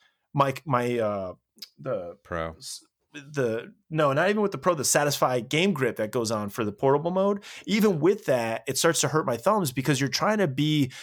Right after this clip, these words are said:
Speaker 1: so controlled that,
Speaker 2: Mm.
Speaker 1: you know, you really gotta pay attention to where you're putting stuff. I don't wanna be bulldozing schools and stuff. So y-, you're trying to pay attention, and I can get an hour in, and then I'm like, "Oh, my, my hands are exhausted." So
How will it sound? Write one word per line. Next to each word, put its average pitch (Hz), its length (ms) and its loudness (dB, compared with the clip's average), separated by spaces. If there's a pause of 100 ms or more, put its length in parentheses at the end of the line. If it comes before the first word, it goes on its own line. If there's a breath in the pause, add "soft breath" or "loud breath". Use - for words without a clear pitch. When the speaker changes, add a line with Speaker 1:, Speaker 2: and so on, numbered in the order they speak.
(140 loud breath)
Speaker 1:
so 143 400 4
controlled 185 680 0 (280 soft breath)
that, 127 160 2
Speaker 2:
Mm. 78 180 -6
Speaker 1:
you 185 100 2
know, 123 120 4
you 120 180 2
really 165 300 4
gotta 135 160 2
pay 135 160 0
attention 135 340 -2
to 127 60 -4
where 120 100 -2
you're 104 120 -2
putting 151 260 -2
stuff. 160 260 2
I 123 60 4
don't 135 80 4
wanna 127 160 2
be 113 160 -2
bulldozing 110 800 2 (280)
schools 127 600 2
and 90 140 -4
stuff. 92 340 -2 (300 loud breath)
So 135 240 4
y-, 110 80 -8
you're 139 400 -2
trying 202 260 0
to 202 80 0
pay 156 260 0
attention, 165 480 0
and 127 300 0 (720)
I 127 140 2
can 165 100 -2
get 185 260 0
an 143 100 0
hour 143 380 4
in, 190 300 4
and 120 100 -4
then 131 80 0
I'm 127 120 -2
like, 104 180 -2
"Oh, 107 260 0 (300)
my, 98 240 -6
my 110 120 -6
hands 139 220 2
are 98 80 -2
exhausted." 104 540 0 (380 loud breath)
So 151 340 4